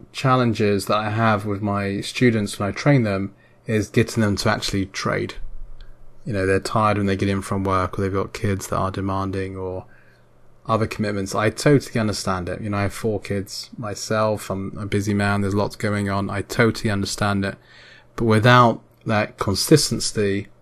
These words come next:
you're not going to progress at the rate you need to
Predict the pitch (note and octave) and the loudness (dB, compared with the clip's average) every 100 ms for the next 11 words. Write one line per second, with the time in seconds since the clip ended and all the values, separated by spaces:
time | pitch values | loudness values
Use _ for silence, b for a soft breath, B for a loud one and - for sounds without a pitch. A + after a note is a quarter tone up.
0 | _ _ _ - G#2 G#2 A2 G#2+ - - | _ _ _ -6 -2 0 2 0 -2 -4
1 | G#2+ G2+ G2+ F#2+ - G2 F#2+ F#2+ - - | -2 0 0 -2 -2 -2 -2 -4 -6 -16
2 | _ _ _ _ _ - - - - - | _ _ _ _ _ -20 -20 -20 -20 -18
3 | - - F#2 A2+ A2+ G#2+ - - G#2+ F#2+ | -8 -6 0 4 4 4 0 -4 -4 0
4 | G2+ G2+ G2 G2 F#2+ F#2+ F#2+ F#2+ | 2 2 0 0 -2 -2 -4 -4